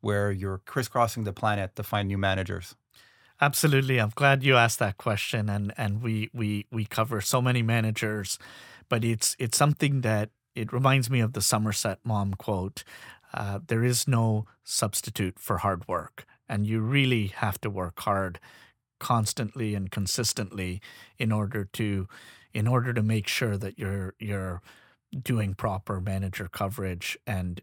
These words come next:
Speaker 2: and knowing the space really inside out. This is something where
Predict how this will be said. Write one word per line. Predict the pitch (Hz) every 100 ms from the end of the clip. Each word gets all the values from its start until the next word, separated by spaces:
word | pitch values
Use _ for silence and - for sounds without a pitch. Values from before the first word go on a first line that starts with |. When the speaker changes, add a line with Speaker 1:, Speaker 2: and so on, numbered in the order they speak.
| -
Speaker 2:
and | 101 95 92 - - - - _
knowing | 104 117 127 120 107
the | 98
space | - 113 95 - -
really | 107 98 95
inside | 90 - 95 87
out. | 90 90 - - - - - - _ -
This | 143 -
is | 180 -
something | - 135 - 139 127 120
where | 113 107 107 101